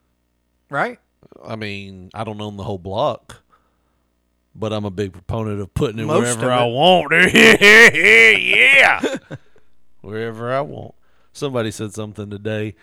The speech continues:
Speaker 1: I seen a
Speaker 2: Um,
Speaker 1: girl outside when I was coming in. I'd put it wherever I wanted. If, y-, you know, with her, uh, discretion and cooperation.
Speaker 2: <laughs> I made a joke today, um,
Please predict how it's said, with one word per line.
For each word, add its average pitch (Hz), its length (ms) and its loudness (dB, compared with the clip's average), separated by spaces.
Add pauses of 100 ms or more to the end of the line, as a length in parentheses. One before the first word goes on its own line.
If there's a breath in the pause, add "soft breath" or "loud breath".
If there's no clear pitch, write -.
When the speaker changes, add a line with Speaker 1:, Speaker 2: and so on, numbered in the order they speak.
(320 soft breath)
Speaker 1:
I 135 80 -12
seen 98 140 -8
a 104 180 -4
Speaker 2:
Um, - 60 -10
Speaker 1:
girl 73 300 -6
outside 143 580 -8
when 143 180 -12
I 143 60 -12
was 135 120 -14
coming 151 360 -14
in. 156 180 -10
I'd 131 200 -14
put 135 180 -16
it 127 60 -20
wherever 127 360 -14
I 123 80 -12
wanted. 123 400 -18 (140)
If, 220 220 -6 (120)
y-, 240 80 -12
you 240 180 -6
know, 190 100 0
with 180 240 -4
her, 143 340 -6 (320 soft breath)
uh, 127 240 -10
discretion 127 680 -14
and 113 200 -16
cooperation. 131 680 -4 (200)
Speaker 2:
<laughs> - 180 -20
I 147 120 -2
made 151 200 0
a 127 80 -4
joke 117 280 -10
today, 113 640 -12 (460)
um, 104 500 -12